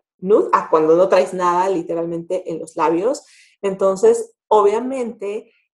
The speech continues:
este tono es un tono que gusta mucho porque es como el de en medio, ¿no? El que te equilibra y te saca también de cualquier problema. ¿Y en ese cómo estuvimos? ¿Sí también tienes?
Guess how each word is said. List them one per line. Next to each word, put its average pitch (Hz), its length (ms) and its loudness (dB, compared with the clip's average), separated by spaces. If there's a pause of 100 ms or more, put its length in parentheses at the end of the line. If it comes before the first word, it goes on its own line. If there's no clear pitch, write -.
este 220 320 2
tono 226 460 2
es 233 160 -2
un 190 80 -10
tono 175 280 -2
que - 100 -16
gusta 190 340 -4
mucho 269 380 -4
porque 175 300 -4
es - 140 -6
como 196 460 -4
el 165 220 2
de 160 80 0
en 160 100 -4
medio, 160 300 -4
¿no? 196 180 -6
El 240 80 -2
que 240 100 -8
te - 120 -8
equilibra 190 520 -4
y 220 80 2
te 180 120 -6
saca 180 320 -8
también 175 340 -6
de 175 120 -6
cualquier 165 420 -2
problema. 160 360 0 (640)
¿Y 190 140 -2
en 196 120 2
ese 220 220 0
cómo 214 200 -2
estuvimos? - 560 -8
¿Sí 220 260 -8
también 214 340 -6
tienes? 269 480 -2